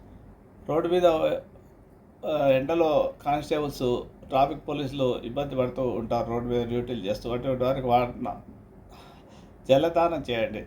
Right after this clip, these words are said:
బాటిల్, చిన్న చిన్న బాటిల్స్ ఉంటాయి కదా, మీ కారులోనో స్కూటర్లోనో పెట్టుకొని వెళ్తూ వెళ్తూ వాళ్ళకి ఇస్తూ వెళ్ళండి. అట్లా చేయడం వల్ల కూడా మీకు కొంత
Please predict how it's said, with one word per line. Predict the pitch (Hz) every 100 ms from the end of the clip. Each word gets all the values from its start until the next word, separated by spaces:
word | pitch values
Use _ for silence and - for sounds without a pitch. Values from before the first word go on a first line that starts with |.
| - -
బాటిల్, | 127 131 170 123
చిన్న | 151 147
చిన్న | 175 156
బాటిల్స్ | 135 135 135
ఉంటాయి | 143 151
కదా, | 151 151
మీ | 147
కారులోనో | 131 139 139 139 135 135
స్కూటర్లోనో | - 143 139 135 135
పెట్టుకొని | 131 127 147 151
వెళ్తూ | 139 135 -
వెళ్తూ | 139 -
వాళ్ళకి | 139 127 120
ఇస్తూ | - 147
వెళ్ళండి. | 107 101 95
అట్లా | - -
చేయడం | 120 123 131
వల్ల | 131 135
కూడా | 135 139
మీకు | 143 143
కొంత | 131 -